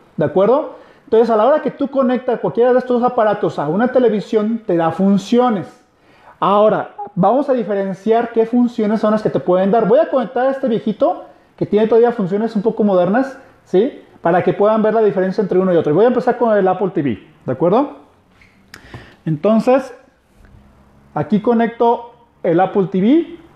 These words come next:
y lo conecto a la luz. Aquí es donde ya empieza a correr el Apple T V, ¿de acuerdo?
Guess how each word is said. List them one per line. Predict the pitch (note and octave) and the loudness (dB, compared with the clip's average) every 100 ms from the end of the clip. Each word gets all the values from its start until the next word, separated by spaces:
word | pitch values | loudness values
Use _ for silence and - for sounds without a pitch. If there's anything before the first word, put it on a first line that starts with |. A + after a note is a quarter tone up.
| _ _ _ - - _ _ _ _ _ _ _ - - _ _ _ - - - - | _ _ _ -20 -20 _ _ _ _ _ _ _ -20 -20 _ _ _ -20 -20 -12 -2
y | F#3+ A3+ B3+ - - | 2 4 2 -2 -8
lo | G3+ E3+ E3+ | -2 -2 0
conecto | F3 F#3+ F#3+ G#3 G#3+ G#3+ | 0 0 0 2 2 0
a | F#3 F#3 | -2 0
la | F3+ | 0
luz. | C3+ - - - _ _ _ _ _ _ _ _ _ _ _ _ _ _ _ _ _ | -2 -8 -20 -20 _ _ _ _ _ _ _ _ _ _ _ _ _ _ _ _ _
Aquí | D#3+ F3 | -4 2
es | G#3+ | 2
donde | B3 A3+ | 4 4
ya | |
empieza | A3 A#3 A3 | 2 0 -2
a | A#3 | -2
correr | G3 F#3 G3 F#3+ - - _ _ _ _ _ _ _ _ _ _ _ - - | -2 0 2 2 -2 -20 _ _ _ _ _ _ _ _ _ _ _ -16 -4
el | E3+ F#3 G#3 - | 0 0 0 -2
Apple | F3+ F#3 E3 | -6 -4 -6
T | D3 | -4
V, | C3 A2+ - _ | -6 -8 -12 _
¿de | C3+ | -8
acuerdo? | - E3+ A3+ B3+ | -2 2 2 -2